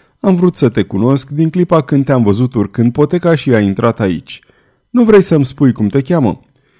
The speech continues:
„Mă numesc Cavalerul de Pardagnon, dar dumneata?” „Pe mine mă cheamă Peretti”, răspunse bătrânul după o mică șovăială. „Știi”, întrebă Pardagnon,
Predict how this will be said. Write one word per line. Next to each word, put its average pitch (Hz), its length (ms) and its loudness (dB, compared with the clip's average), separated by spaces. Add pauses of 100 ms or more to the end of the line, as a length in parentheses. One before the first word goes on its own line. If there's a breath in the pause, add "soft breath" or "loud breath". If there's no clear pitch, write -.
(520)
„Mă 165 80 6
numesc 202 560 2
Cavalerul 170 640 6
de 156 100 4
Pardagnon, 147 580 2 (280)
dar 117 400 2
dumneata?” 110 720 -2 (640)
„Pe 202 160 2
mine 202 260 4
mă 175 120 4
cheamă 165 440 2
Peretti”, 160 640 0 (120)
răspunse 113 520 -2
bătrânul 104 560 -2
după 98 200 -8
o 98 60 -4
mică 101 240 -4
șovăială. 98 640 -2 (760)
„Știi”, 262 600 -4
întrebă 120 440 -2
Pardagnon, 104 640 -2